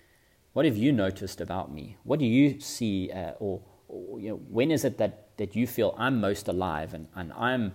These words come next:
most energetic and impactful, uh, in, in our friendship or relationship or in, in things that you've seen me do?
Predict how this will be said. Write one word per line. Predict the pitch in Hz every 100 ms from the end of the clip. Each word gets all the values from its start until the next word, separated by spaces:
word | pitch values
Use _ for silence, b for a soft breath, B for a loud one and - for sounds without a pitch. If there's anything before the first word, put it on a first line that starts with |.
| B B -
most | 110 120 -
energetic | 110 98 95 92 92 -
and |
impactful, | 95 92 92 104 - - 82 - b b b b _
uh, | 98 92 85 -
in, | 98 92 87 -
in | 98
our | 95 107
friendship | 104 - 95 92 92 95
or |
relationship | 90 87 90 98 92 - 92 -
or | - 90 95 98 -
in, | 101 92 90
in | 98 92 - -
things | 135 113
that | 98 90
you've |
seen | - 113
me | 98
do? | 95 98 98 82